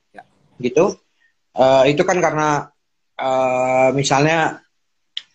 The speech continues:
Speaker 2: standar pengamanannya seperti apa? Apakah memang, eh, apa si stewardnya gitu, itu menghadap ke penonton,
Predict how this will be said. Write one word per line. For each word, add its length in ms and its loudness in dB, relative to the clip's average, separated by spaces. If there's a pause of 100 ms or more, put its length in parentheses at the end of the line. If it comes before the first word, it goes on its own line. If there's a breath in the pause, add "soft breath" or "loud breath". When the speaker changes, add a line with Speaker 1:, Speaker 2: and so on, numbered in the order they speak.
Speaker 2:
standar 480 0
pengamanannya 640 0
seperti 320 0
apa? 320 2
Apakah 320 0
memang, 560 0 (560)
eh, 540 2 (100)
apa 320 2
si 400 4
stewardnya 720 0
gitu, 320 0
itu 160 0
menghadap 460 0
ke 100 -4
penonton, 320 0